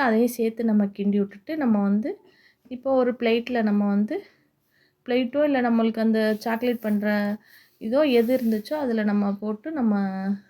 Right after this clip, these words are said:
இதை செஞ்சுருவோம், ஊத்திக்குவோம். பாருங்க, இதே மாதிரி நான் ஒரு கரண்டி எடுத்து கொஞ்சம் கொஞ்சமா அந்த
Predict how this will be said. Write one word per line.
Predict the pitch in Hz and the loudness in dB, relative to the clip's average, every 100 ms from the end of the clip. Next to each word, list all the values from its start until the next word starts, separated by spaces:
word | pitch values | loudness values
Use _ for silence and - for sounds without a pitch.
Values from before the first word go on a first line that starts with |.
| _ _ _ _ _ _ _ _ _ _ - | _ _ _ _ _ _ _ _ _ _ -8
இதை | 226 226 226 | 0 0 2
செஞ்சுருவோம், | 208 208 214 208 302 - _ _ _ _ _ _ _ _ _ _ _ _ _ - | 2 2 0 -2 -6 -8 _ _ _ _ _ _ _ _ _ _ _ _ _ -8
ஊத்திக்குவோம். | 247 233 208 202 208 285 - _ _ _ - _ _ _ _ _ _ - | -8 -6 -4 -2 0 -2 -6 _ _ _ -20 _ _ _ _ _ _ -8
பாருங்க, | 254 262 269 262 | -4 0 2 4
இதே | 240 254 | 4 2
மாதிரி | 269 269 233 | 0 0 2
நான் | 226 | 0
ஒரு | 208 | 0
கரண்டி | 220 214 220 208 | 0 0 2 0
எடுத்து | 202 277 269 | -2 -6 -2
கொஞ்சம் | 233 226 | 0 2
கொஞ்சமா | 220 208 214 262 | 2 2 0 2
அந்த | 233 | 0